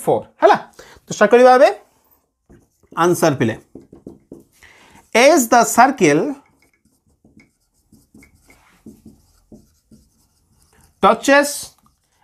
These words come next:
x axis, so the radius,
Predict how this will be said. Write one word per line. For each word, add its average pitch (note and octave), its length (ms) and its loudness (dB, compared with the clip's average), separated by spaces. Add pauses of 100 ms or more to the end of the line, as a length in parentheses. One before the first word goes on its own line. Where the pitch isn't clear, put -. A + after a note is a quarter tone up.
(140)
x C4 300 -2
axis, F#3 720 -4 (1400)
so - 220 0 (1800)
the F#3+ 120 2 (120)
radius, A#3 460 0